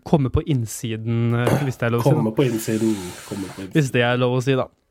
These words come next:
Speaker 1: Type serie. Og det er jo selvfølgelig i Nord-Norge det stedet hvor det skjer minst. Eh,
Speaker 2: Er det sånn da, vi har få-, vi har fått en melding om, eh, at vi må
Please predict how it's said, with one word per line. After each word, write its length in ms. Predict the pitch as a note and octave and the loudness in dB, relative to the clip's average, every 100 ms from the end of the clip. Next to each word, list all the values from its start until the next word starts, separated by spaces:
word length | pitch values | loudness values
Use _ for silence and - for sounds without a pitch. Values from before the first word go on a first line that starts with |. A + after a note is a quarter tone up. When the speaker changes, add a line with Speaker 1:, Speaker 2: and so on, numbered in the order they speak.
| _ _ _ _ _ _ _ - | _ _ _ _ _ _ _ -4
Speaker 1:
Type 280 | - C#3+ C#3+ | 0 0 0
serie. 320 | D#3 C#3 D3 D#3 - - - _ - | 2 2 2 -4 -12 -20 -20 _ -4
Og 140 | D3+ | 2
det 60 | D#3 | 2
er 80 | D3 | 2
jo 60 | E3 | -2
selvfølgelig 340 | D#3+ C#3 D3 E3+ | -2 -4 -2 2
i 80 | D#3 | 4
Nord-Norge 540 | D#3 C3 A2+ A#2 C3+ | 4 2 -2 -2 -2
det 80 | C#3 | -2
stedet 240 | - B2+ | 0 0
hvor 140 | B2 C3 | 2 0
det 80 | B2+ | -2
skjer 480 | - A#2+ B2 A#2+ - _ _ _ _ _ _ - _ _ _ _ - | 0 2 2 0 -8 _ _ _ _ _ _ -20 _ _ _ _ -2
minst. 400 | C3+ B2 - - _ _ _ _ _ - | -2 -2 -8 -20 _ _ _ _ _ -2
Eh, 400 | C3 B2+ B2+ B2+ | 0 2 2 4
Speaker 2:
Er 80 | D#3+ | 2
det 80 | |
sånn 160 | E3+ D#3 | 4 2
da, 300 | C#3 D3 D#3 - - C3+ | 4 2 -2 -12 -2 2
vi 80 | |
har 100 | D3 | 4
få-, 140 | D3 D3 | 2 2
vi 80 | D3 | 2
har 80 | C#3+ | 2
fått 140 | C3+ | 2
en 80 | C#3+ | 2
melding 300 | C3 A#2+ B2 | 2 2 2
om, 180 | A#2+ B2 | 2 2
eh, 140 | B2 A#2+ | 2 2
at 80 | A2+ | 2
vi 60 | B2+ | 2
må 160 | B2+ | 2